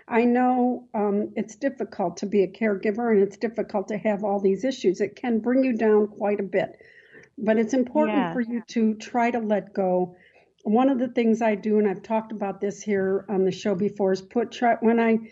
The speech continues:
Speaker 1: when I get off the phone with someone who, um, needs my help or a sick family member or something, um, I just try to take a deep breath and do a releasing affirmation.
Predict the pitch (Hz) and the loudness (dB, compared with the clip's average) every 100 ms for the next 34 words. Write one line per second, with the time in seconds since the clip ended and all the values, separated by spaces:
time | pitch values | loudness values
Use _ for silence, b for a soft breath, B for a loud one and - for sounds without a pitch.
0 | B B 226 208 202 226 262 269 - 220 | B B 2 2 2 0 0 -2 -6 -4
1 | 220 226 226 220 - 220 214 208 190 208 | 2 4 4 0 -2 -2 0 0 2 4
2 | 202 202 202 B B - 190 190 185 190 | 4 2 -4 B B -6 -2 0 0 -2
3 | - _ - 220 208 214 226 208 202 208 | -6 _ -4 2 4 4 0 0 0 -2
4 | 196 196 196 190 185 185 - - 220 - | -2 -2 -2 -2 -2 -4 -10 -10 -6 -4
5 | 214 - 214 202 202 202 190 190 190 190 | -4 2 2 4 4 2 0 0 0 0
6 | 185 - 202 185 202 196 B B B B | -2 0 -2 0 0 -2 B B B B
7 | - 196 190 196 - - 233 285 285 - | -2 0 2 0 -4 -4 -2 0 -4 -4
8 | 277 262 262 - 247 196 202 226 226 220 | 0 0 -2 -4 -4 -4 -2 -2 0 0
9 | 233 247 - _ b b b b b b | 0 -4 -14 _ b b b b b b
10 | b b b - - 214 208 208 - 202 | b b b -6 0 2 2 -2 -10 -14
11 | 269 240 262 240 208 190 196 240 - 254 | -8 -2 0 0 0 2 2 0 -2 -4
12 | 226 220 226 226 220 220 220 240 214 208 | -2 -2 -2 2 2 2 -2 0 2 2
13 | 208 202 | 0 -6